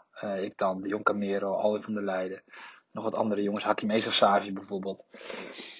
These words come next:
Ja, ik denk achteraf als we daar terugkijken, was het zo'n unieke periode waarin we toch in de top van het amateurvoetbal, eh, goed stand wisten te houden.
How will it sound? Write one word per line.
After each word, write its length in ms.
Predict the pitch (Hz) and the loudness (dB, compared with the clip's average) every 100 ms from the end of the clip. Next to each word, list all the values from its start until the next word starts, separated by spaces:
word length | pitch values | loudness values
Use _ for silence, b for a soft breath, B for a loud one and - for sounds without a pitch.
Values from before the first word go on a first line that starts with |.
| B B _ _ | B B _ _
Ja, 120 | - | 2
ik 80 | - | 4
denk 160 | 104 - | 6 6
achteraf 400 | - - 107 107 | 6 6 4 4
als 80 | |
we 60 | 107 | 6
daar 140 | 104 | 6
terugkijken, 500 | 104 107 - 98 101 | 6 2 2 2 2
was 100 | 107 | -2
het 100 | 104 | -6
zo'n 360 | - 107 104 - | 0 2 2 0
unieke 560 | 107 110 - 107 98 98 | -4 -4 2 2 2 0
periode 520 | 110 104 107 107 104 | 0 2 6 6 6
waarin 220 | 101 104 | 2 -4
we 80 | 104 | -6
toch 240 | - 113 110 | -6 -4 -2
in 120 | 104 | -4
de 100 | 104 | -4
top 160 | 120 | -4
van 120 | - 110 | -2 -4
het 100 | 113 | -4
amateurvoetbal, 680 | 113 117 113 110 110 110 110 | -4 -6 -8 0 2 4 4
eh, 300 | 110 110 110 | 4 2 0
goed 180 | 120 | -4
stand 240 | - 117 110 | -4 -6 -4
wisten 300 | 110 - - | -6 -8 -4
te 140 | 110 | -2
houden. 500 | 104 104 101 101 104 | 2 2 0 -6 -10